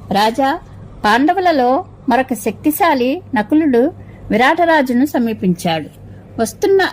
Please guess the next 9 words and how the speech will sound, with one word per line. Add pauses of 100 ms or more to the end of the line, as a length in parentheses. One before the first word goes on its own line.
అతనిని (100)
చూసి (360)
సాధారణ
జనులు (340)
మేఘాల్లోంచి
వచ్చే (500)
సూర్యుడు (380)
అని
అనుకున్నారు.